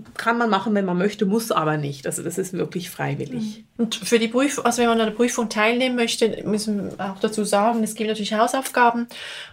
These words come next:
Speaker 1: Ja.
Speaker 2: Und dass man da wirklich die gemacht haben muss, damit wir sagen, okay, da, da nehme ich auch die Prüfung ab.
Speaker 1: Ja, das ist tatsächlich so. Also es gibt für diese Ausbildung Hausaufgaben. Und vielleicht ist das eine ganz gute Frage noch, Solange. Wie lange, wie viel Zeit investiert man in diese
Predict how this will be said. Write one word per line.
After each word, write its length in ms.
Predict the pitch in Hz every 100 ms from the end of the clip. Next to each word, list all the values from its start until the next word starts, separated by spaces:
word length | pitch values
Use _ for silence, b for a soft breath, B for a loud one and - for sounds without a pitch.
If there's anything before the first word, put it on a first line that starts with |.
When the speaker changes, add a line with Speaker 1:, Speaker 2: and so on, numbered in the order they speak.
| B
Speaker 1:
Ja. 60 | 190
Speaker 2:
Und 400 | 208 202 202 - _ -
dass 280 | - 214 208
man 160 | 214 208
da 260 | 196 196
wirklich 380 | 208 208 214 - - - -
die 80 | 214
gemacht 400 | 202 185 190 202
haben 200 | 190 190
muss, 460 | 240 285 - - -
damit 240 | 202 202
wir 80 | 202
sagen, 260 | 185 185
okay, 260 | 196 190 196
da, 280 | 190 180 -
da 100 | 185
nehme 200 | 180 180
ich 80 | 175
auch 80 | 175
die 100 | 185
Prüfung 500 | - 175 - 175 180
ab. 100 | 175 - - _ _ -
Speaker 1:
Ja, 280 | 185 269 220 -
das 160 | 214 -
ist 180 | 233 -
tatsächlich 400 | 226 247 254 -
so. 100 | 311
Also 180 | - 214
es 80 | -
gibt 220 | 302 -
für 60 |
diese 240 | 226 226 -
Ausbildung 380 | 214 - 196 185
Hausaufgaben. 500 | 240 294 294 269 247
Und 100 | 220
vielleicht 320 | 254 254 381
ist 120 | 440
das 140 | 294 -
eine 120 | 254
ganz 260 | 240 285 -
gute 220 | 277 285
Frage 360 | - 202 254
noch, 220 | 226 165 -
Solange. 340 | 180 160 170
Wie 80 | 220
lange, 340 | 220 226 220 -
wie 240 | 175 233
viel 200 | 233 233
Zeit 240 | - 226 233
investiert 440 | 226 226 - 208
man 140 | 202
in 140 | - 196
diese 260 | 190 208